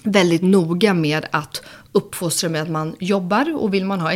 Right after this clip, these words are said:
jag har fått det jag behöver av henne och pappa, men, eh, jag, vill jag ha något extra utöver det, vilket jag alltid har velat,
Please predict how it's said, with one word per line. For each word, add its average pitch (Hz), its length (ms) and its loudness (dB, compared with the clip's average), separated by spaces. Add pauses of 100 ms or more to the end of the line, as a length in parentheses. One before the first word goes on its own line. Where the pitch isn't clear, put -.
jag 196 140 -2
har 220 40 0
fått 247 300 -4
det 220 60 -2
jag 190 100 0
behöver 226 380 0
av 277 120 -2
henne 254 400 2
och 202 300 -2
pappa, 220 380 -2 (340)
men, 190 440 0 (200)
eh, 185 280 -2 (140)
jag, 180 640 -4 (380)
vill 208 160 -2
jag 208 80 0
ha 233 100 -2
något 220 240 -2
extra - 380 -4
utöver 202 340 -2
det, 190 140 -2
vilket 196 240 -6
jag 170 100 0
alltid 196 320 2
har 190 100 6
velat, 190 600 0